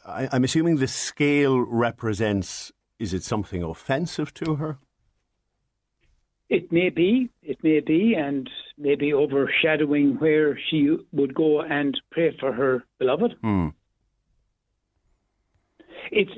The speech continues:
Speaker 2: it's cer-, certainly not in the norm,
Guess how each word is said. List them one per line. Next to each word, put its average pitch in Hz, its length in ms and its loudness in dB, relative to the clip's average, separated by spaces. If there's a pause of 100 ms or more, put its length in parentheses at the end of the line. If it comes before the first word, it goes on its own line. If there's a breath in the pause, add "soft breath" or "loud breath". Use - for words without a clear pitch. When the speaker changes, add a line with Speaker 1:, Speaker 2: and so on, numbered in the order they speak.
(140)
Speaker 2:
it's 190 160 0 (100)
cer-, 247 180 -2 (120)
certainly 214 680 0 (840)
not 175 280 2 (180)
in 156 200 0
the 147 80 2
norm, 135 480 0